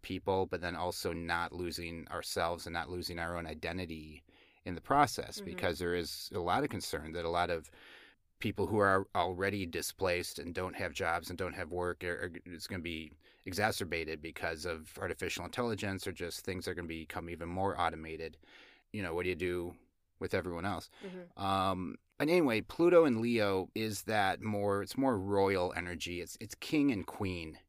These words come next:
Speaker 1: energy. You know,
Speaker 2: Mm.
Speaker 1: Leo feels very comfortable being the king, being the ruler. "Yes, I'll sit on the throne, I'll be the king, or I'll be the queen." Pluto, again, that planet of ultimate power, ultimate control. And when it touches Leo, you get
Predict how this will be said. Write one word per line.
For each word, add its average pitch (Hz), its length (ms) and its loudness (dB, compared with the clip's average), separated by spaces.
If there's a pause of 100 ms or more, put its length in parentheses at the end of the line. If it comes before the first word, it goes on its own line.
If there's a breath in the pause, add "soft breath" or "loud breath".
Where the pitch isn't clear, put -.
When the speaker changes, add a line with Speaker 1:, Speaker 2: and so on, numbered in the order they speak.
Speaker 1:
energy. 87 500 -8
You 98 140 -8
know, 113 280 0
Speaker 2:
Mm. 110 80 0
Speaker 1:
Leo 123 320 4
feels 104 320 0
very 104 200 0
comfortable 92 440 -2
being 87 300 -4
the 82 60 -6
king, 80 340 -6
being 90 220 -2
the 90 80 0
ruler. 85 280 -2
"Yes, 104 300 -2
I'll 110 80 -2
sit 107 220 -2
on 98 140 0
the 90 60 -4
throne, 101 280 0
I'll 101 80 0
be 98 100 2
the 85 100 -2
king, 92 280 -4
or 90 100 0
I'll 101 80 4
be 101 140 2
the 87 80 0
queen." 85 360 -8 (120)
Pluto, 104 380 4
again, 92 340 4
that 87 200 0
planet 90 360 -4
of 85 80 -4
ultimate - 380 -4
power, 85 380 2
ultimate 85 360 -6
control. 87 680 0 (600 loud breath)
And 90 240 -2
when 92 140 -2
it - 100 -10
touches 98 380 -2
Leo, 101 640 2 (280)
you 98 120 -4
get 95 240 2